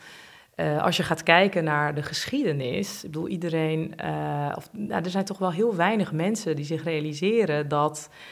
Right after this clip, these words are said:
de uitvoering van de meest verschrikkelijke dingen uiteindelijk ook onderdeel waren van het politieke mandaat. Zo werken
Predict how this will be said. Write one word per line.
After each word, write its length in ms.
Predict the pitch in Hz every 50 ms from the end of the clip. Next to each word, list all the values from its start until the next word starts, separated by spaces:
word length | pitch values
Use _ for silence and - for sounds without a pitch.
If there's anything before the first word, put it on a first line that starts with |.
| - - - -
de 120 | - - -
uitvoering 680 | - 190 214 220 220 - - 180 170 160 156 151 151 147
van 100 | 175 165
de 60 | 160
meest 180 | 160 160 160
verschrikkelijke 720 | 160 - - - - - 254 262 - 190 156 143 - 147 143
dingen 560 | 143 202 277 262 180 139 143 160 175 - -
uiteindelijk 500 | 175 170 - - 202 202 190 175 165 -
ook 180 | - - - -
onderdeel 480 | 180 165 151 156 143 147 147 131 -
waren 320 | 143 151 - - 170 156 -
van 140 | - 156
het 120 | 156 156 156
politieke 480 | 160 156 - 156 156 - 160 151 -
mandaat. 640 | 151 147 147 143 143 - - - - - - - - -
Zo 240 | - - 202 190 170
werken 580 | 170 185 233 254 254 - - 143 160 165 -